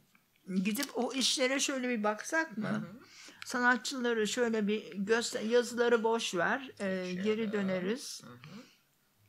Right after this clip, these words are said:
Speaker 1: Şimdi, mesela Garille, e, kızlar Amerika'da gayet, e, etkili oldular. Burada da etkili oldular.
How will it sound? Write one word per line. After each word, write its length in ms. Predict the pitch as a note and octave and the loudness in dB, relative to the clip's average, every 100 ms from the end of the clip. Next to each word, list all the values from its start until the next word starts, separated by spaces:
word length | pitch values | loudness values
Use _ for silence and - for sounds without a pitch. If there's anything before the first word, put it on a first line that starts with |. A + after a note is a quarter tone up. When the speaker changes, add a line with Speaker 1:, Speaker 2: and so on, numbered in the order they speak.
| _ _ _ - - - - _ - - | _ _ _ -20 -20 -20 -20 _ -20 -12
Speaker 1:
Şimdi, 540 | - G#3 F3+ D3 E3 - _ _ _ _ _ - - - - - | -8 -6 -4 -6 -10 -14 _ _ _ _ _ -20 -20 -20 -14 -4
mesela 340 | A3+ A#3 A#3 | 0 6 6
Garille, 640 | A3 A3+ A#3+ G#3+ F3 D#3 D3 - | 6 6 6 6 4 0 -4 -4
e, 340 | F#3 E3 D#3+ E3 | -2 0 -2 -4
kızlar 640 | - G3 E3+ F#3 D#3+ D3 - - | 0 2 2 0 0 -2 -8 -4
Amerika'da 520 | F3 F3+ F#3 - D3+ | 2 2 2 0 -2
gayet, 580 | E3 F#3 F3 E3 E3 - | 2 4 4 2 -2 -2
e, 360 | F3+ D#3 D3+ D3+ | 0 0 -2 2
etkili 380 | G3 - E3 D#3+ | 0 2 2 2
oldular. 640 | C#3+ D3+ F#3+ B3 E4+ A3+ | 2 -2 0 2 2 2
Burada 300 | C4+ B3+ F3+ | 2 4 4
da 60 | D3 | 4
etkili 460 | A2+ D3 - C#3+ | -2 -4 -4 -2
oldular. 760 | B2 C3+ - C3+ C3 - - | -2 -4 -6 -6 -6 -8 -12